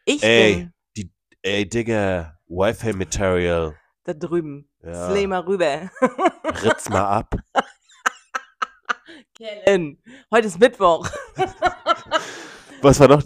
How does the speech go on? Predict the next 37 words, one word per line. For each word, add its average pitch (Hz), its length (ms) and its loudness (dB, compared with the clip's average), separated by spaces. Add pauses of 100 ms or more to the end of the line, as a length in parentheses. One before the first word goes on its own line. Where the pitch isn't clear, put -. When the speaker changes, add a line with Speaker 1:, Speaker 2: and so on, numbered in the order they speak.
Speaker 2:
Goofy. 139 460 8
Nee, 120 240 12
Speaker 1:
Goofy. - 320 -2
Speaker 2:
wie, 147 200 2
wie 113 120 0
war 139 80 10
das 156 140 4
noch 143 100 2
mit 131 80 2
diesem, 120 320 -6
äh, 107 360 2 (120)
entspannten 110 480 -2
Tag 120 280 0
hier? 165 200 -4 (800)
Oder 101 160 0
Abend? 127 300 -2 (200)
Speaker 1:
Äh, 170 680 -12 (260)
entspannt. - 300 -12
Speaker 2:
Das 127 120 0
Erste, 123 360 0
was 131 100 -4
du 123 80 -6
gesagt 107 300 0
hattest. 90 400 -2 (360)
Speaker 1:
Auf 185 160 -2
Lok. 208 300 0 (200)
Speaker 2:
Auf 131 240 8
Lok. 135 380 6
Speaker 1:
Ja. 208 420 0 (340)
Speaker 2:
Geh 90 80 -4
mal 87 120 2
auf 80 120 -2
Lok 85 180 -2
rüber, 87 480 0
Speaker 1:
<laughs> - 60 -18
Genau. 85 220 -4
Speaker 2:
Riz. 87 200 2